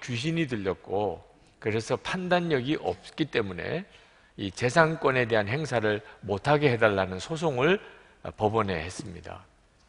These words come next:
그 훌륭하고 존경받는 시인이 하루아침에 노망 걸리고 또 악귀까지 걸린 사람이라고 하는 이런, 아, 소문이 이렇게 파다하게 퍼지고, 이제 그 재판을 하게 되는 날이 됐습니다.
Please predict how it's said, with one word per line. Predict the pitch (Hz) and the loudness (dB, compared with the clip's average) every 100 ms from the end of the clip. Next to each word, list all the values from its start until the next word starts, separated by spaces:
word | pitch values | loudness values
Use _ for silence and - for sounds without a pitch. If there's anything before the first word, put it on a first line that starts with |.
| _ _ _ _ _ _ | _ _ _ _ _ _
그 | 156 160 165 | 4 6 6
훌륭하고 | 131 160 165 160 127 107 | 4 2 8 10 10 6
존경받는 | 131 151 147 135 113 107 101 | 2 4 4 6 4 2 -4
시인이 | - 151 156 104 92 107 87 - _ _ _ _ | -2 0 0 -2 -4 -6 -10 -18 _ _ _ _
하루아침에 | - 151 165 156 - 170 117 87 147 185 - - - _ | -2 2 6 6 6 -2 -2 -2 -4 -8 -16 -20 -20 _
노망 | 104 104 120 135 139 | 0 4 6 6 6
걸리고 | 113 95 90 110 170 196 - - - - | 2 2 -2 0 0 -2 -18 -20 -20 -4
또 | 113 101 95 | 2 4 6
악귀까지 | 131 147 - 190 156 139 131 | 6 6 2 6 8 8 6
걸린 | 117 104 110 | 0 0 0
사람이라고 | 113 113 104 101 92 90 92 | -2 0 0 0 0 0 0
하는 | 101 131 147 147 - - | -2 0 -2 -4 -18 -10
이런, | 143 139 147 151 117 - - | 4 8 8 4 -6 -14 -4
아, | 104 95 90 87 | 2 4 4 0
소문이 | - 147 143 160 147 | 0 0 2 2 2
이렇게 | 101 98 | 2 0
파다하게 | - - 127 139 117 110 | 0 -6 2 4 4 0
퍼지고, | - 143 127 92 101 165 - - - _ - | 0 -2 -2 -2 0 -2 -4 -20 -20 _ -12
이제 | 127 120 | -2 0
그 | - 135 | 6 6
재판을 | - 147 139 139 131 110 | 8 4 6 2 4 2
하게 | 113 113 | 4 4
되는 | 104 95 95 | 4 0 -2
날이 | 85 90 113 | -2 -2 -2
됐습니다. | 107 82 - 92 90 - | -4 -8 -10 -16 -16 -18